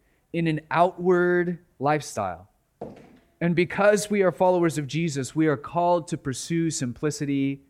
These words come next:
together. As we close, a few thoughts on what simplicity is and what it isn't. Uh, first off, simplicity isn't living with nothing. Uh, it's, it's not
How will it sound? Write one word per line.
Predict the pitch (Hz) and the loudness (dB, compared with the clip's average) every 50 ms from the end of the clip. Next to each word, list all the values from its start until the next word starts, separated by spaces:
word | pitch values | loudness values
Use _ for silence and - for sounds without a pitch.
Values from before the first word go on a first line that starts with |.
| _ _ _ | _ _ _
together. | - 120 107 127 127 110 92 87 - _ _ _ _ _ _ _ _ _ _ _ _ _ _ _ _ _ _ _ _ _ _ _ _ _ _ _ _ _ _ _ _ | -10 -6 -2 -2 -2 -2 -4 -8 -16 _ _ _ _ _ _ _ _ _ _ _ _ _ _ _ _ _ _ _ _ _ _ _ _ _ _ _ _ _ _ _ _
As | - 175 190 190 175 | 2 4 4 4 4
we | 190 214 | 2 0
close, | - - - 202 202 185 160 143 135 120 - - | 0 2 4 8 8 8 8 6 4 2 0 2
a | 180 180 175 | 4 6 6
few | 170 - - 220 233 | 4 4 4 4 4
thoughts | 208 - - 226 208 214 214 - - | 4 4 2 2 4 4 0 0 0
on | 196 180 165 | 0 0 2
what | 160 180 190 190 | 2 2 0 0
simplicity | - - 196 180 170 - 196 190 185 - 180 170 180 165 - - | -2 -2 -2 -2 -2 0 -2 -2 -2 -2 -4 -4 -4 -6 -2 4
is | 196 208 202 175 156 156 175 208 240 226 - - - - - _ _ _ - | 6 8 8 8 6 4 2 2 0 0 -4 -6 -6 -8 -10 _ _ _ -4
and | 156 170 170 160 156 | -2 0 0 0 2
what | 156 170 170 175 175 175 175 - | 4 6 6 8 6 4 2 -2
it | 156 165 160 160 156 - - - | 0 2 2 2 0 -2 -6 -4
isn't. | 147 156 151 120 113 98 92 - - - _ _ _ _ _ _ - _ _ _ - _ | -2 -2 -2 -2 -4 -6 -8 -10 -14 -20 _ _ _ _ _ _ -20 _ _ _ -8 _
Uh, | 165 156 151 | -2 -2 -2
first | - - 233 262 247 - - | 0 2 2 2 2 2 2
off, | 185 151 143 151 165 175 - - | 2 4 4 4 2 0 -2 -2
simplicity | - 190 180 165 - 220 240 - 262 226 254 247 - | -2 0 -2 -2 -2 -2 -2 0 2 2 2 4 6
isn't | 185 202 196 196 214 190 165 | 6 6 6 6 0 0 0
living | 170 180 175 175 185 175 165 | 0 2 2 2 0 0 0
with | 165 156 156 - | 0 0 0 -2
nothing. | 143 143 143 135 131 - 101 87 85 95 _ _ _ _ _ _ _ _ _ _ | -2 0 0 0 -2 -4 -10 -14 -14 -18 _ _ _ _ _ _ _ _ _ _
Uh, | - 147 147 147 - | 2 2 2 2 4
it's, | 165 160 160 - - - | 0 0 0 -2 -8 -4
it's | - 160 135 - - | -4 -4 -4 -4 -4
not | 147 156 165 175 185 185 185 190 185 - | -2 2 4 6 6 6 4 2 0 -2